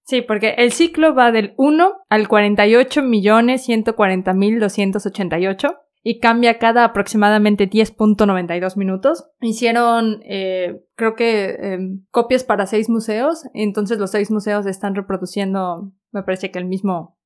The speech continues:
el mismo gif al mismo tiempo, o sea, el mismo número al mismo tiempo, y además tienen supercopias en caso de que un gif se pierda, eh, para reiniciar a, o sea, no reiniciar la animación, sino poner la animación en donde se quedó.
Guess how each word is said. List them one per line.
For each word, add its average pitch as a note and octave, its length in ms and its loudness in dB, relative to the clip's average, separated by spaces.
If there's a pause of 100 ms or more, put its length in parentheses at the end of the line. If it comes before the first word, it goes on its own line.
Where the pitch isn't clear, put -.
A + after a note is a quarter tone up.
(140)
el G#3 120 0
mismo G#3 340 2
gif G#3+ 320 -4
al F#3+ 140 -2
mismo F#3 260 -8
tiempo, F#3+ 300 -6
o B3+ 60 -6
sea, F#3+ 120 -8
el F#3 60 -4
mismo F#3 220 -4
número F#3+ 200 -2
al F#3+ 80 -4
mismo F#3 220 -6
tiempo, G#3 340 -4
y G#3 60 2
además F#3+ 340 -2
tienen G3+ 300 -4
supercopias G3+ 680 -6
en G3 100 -8
caso F#3+ 280 -8
de F#3+ 160 -10
que - 240 -12 (400)
un A3+ 200 2
gif A#3 220 -4
se A#3+ 80 -4
pierda, A3+ 760 -2 (260)
eh, F#3+ 200 -6
para F#3+ 240 -2
reiniciar G3 540 -4
a, F3+ 500 -4 (460)
o - 40 -8
sea, A#3 120 2
no A#3+ 100 0
reiniciar A#3+ 400 0
la A3+ 60 -6
animación, F#3+ 400 -8
sino F#3+ 200 -10
poner G3 200 -4
la G#3+ 80 -6
animación G3 420 -8
en G3+ 160 -6
donde F3 140 -12
se E3+ 120 -14
quedó. F3+ 360 -8